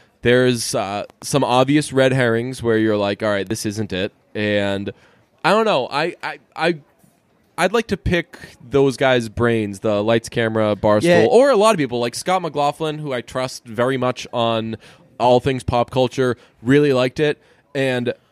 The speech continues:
Speaker 1: I'm pretty sure, like, I'm not missing something here. I thought this was a m-, way more basic movie than we were led to believe.
Speaker 2: Yeah, no, I agree with that. And I think, I, I don't necessarily disagree with any of your assessments, but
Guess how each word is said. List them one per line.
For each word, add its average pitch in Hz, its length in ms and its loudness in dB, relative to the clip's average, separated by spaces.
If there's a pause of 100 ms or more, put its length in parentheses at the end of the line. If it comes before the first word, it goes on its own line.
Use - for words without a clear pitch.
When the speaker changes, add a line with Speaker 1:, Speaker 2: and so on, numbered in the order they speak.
(160)
Speaker 1:
I'm 170 160 0
pretty 269 260 0
sure, 196 260 0
like, 170 200 2
I'm 143 160 0
not 151 180 0
missing 127 320 -4
something 95 380 -12
here. 95 300 -8
I 110 100 -2
thought 165 260 -2
this 196 180 0
was 208 140 0
a 202 40 4
m-, 143 180 -2
way 165 180 6
more 151 220 4
basic 127 440 -2
movie 113 300 -2
than 95 180 -4
we 95 100 -4
were 92 100 -4
led 92 180 -8
to 98 80 -14
believe. 82 360 -10
Speaker 2:
Yeah, 254 540 0
no, 214 160 -4
I 220 180 2
agree 208 360 0
with 214 140 -2
that. 127 260 0
And 151 100 -4
I 160 120 2
think, 202 340 -4
I, - 80 -10 (180)
I 156 60 4
don't 190 140 0
necessarily 175 360 -2
disagree 135 300 -6
with 131 140 -6
any 139 280 -4
of 131 80 -8
your 120 140 -8
assessments, 82 520 -14
but 123 320 -4